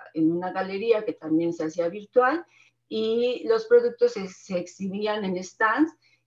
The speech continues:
y co-, y que contenía los productos, ¿no? Estos son los, los materiales gráficos. A la izquierda tenemos el stand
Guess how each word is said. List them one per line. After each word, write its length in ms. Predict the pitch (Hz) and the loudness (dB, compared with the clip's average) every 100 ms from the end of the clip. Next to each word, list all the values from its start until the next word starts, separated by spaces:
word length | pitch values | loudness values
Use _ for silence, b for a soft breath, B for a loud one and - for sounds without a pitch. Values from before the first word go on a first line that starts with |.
| _ | _
y 300 | 220 233 226 | -4 -4 -2
co-, 80 | 180 | -4
y 140 | - 175 | -2 -6
que 160 | 196 | -4
contenía 480 | 208 202 208 214 208 | -2 -2 -2 -2 -2
los 220 | 196 196 | -2 -6
productos, 680 | - 180 170 165 - 156 160 | -8 -6 -4 -4 -6 -4 -2
¿no? 280 | 190 269 - _ _ _ _ _ _ _ _ _ _ - | 0 -2 -4 _ _ _ _ _ _ _ _ _ _ 2
Estos 460 | 240 - 269 262 | 4 6 6 6
son 260 | 254 247 240 | 6 2 4
los, 380 | 240 226 - - | 4 2 -8 -14
los 220 | 190 196 | -8 -6
materiales 840 | 214 208 220 220 240 233 240 285 214 | -4 -4 -2 4 6 6 4 2 0
gráficos. 880 | 208 214 214 233 - 277 - - b b b _ | 0 0 0 -8 -4 -2 -2 -10 b b b _
A 280 | - 185 214 | -6 0 0
la 60 | 185 | 0
izquierda 580 | 190 - 220 220 262 262 | -8 -4 0 4 2 2
tenemos 560 | 208 190 196 202 - | -2 -2 -6 -8 -8
el 180 | 185 165 | -4 -4
stand 560 | 165 - 185 180 240 | -4 -6 -2 0 0